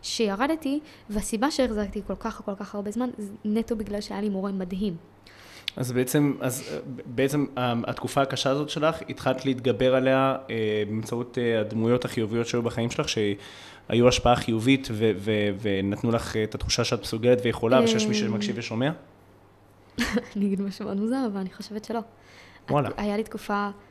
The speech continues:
Speaker 1: מזעזעת, מ-יא עד סוף י"א, ועם כמה שדברים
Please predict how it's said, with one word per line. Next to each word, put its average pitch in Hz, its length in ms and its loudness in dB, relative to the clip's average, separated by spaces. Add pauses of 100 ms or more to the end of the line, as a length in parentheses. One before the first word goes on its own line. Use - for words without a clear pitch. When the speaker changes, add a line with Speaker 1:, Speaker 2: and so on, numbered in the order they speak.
(240)
Speaker 1:
מזעזעת, 196 500 -4 (540)
מ-יא 208 840 -2 (480)
עד 220 140 -6
סוף - 200 -10
י"א, 247 60 -4 (800)
ועם 202 560 -4
כמה 202 240 -6
שדברים 208 520 -4